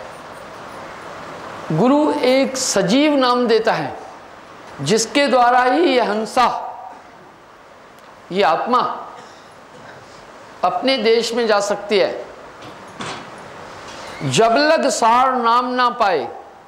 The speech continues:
तब लग जीव भव भटका खाए।"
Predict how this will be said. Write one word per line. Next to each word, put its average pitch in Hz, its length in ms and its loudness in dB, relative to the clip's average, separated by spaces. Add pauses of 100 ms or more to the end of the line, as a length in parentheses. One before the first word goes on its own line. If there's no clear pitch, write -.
(2500)
तब 226 180 2
लग 269 260 2
जीव 240 300 0
भव 214 260 2
भटका 190 420 0
खाए।" 139 380 -2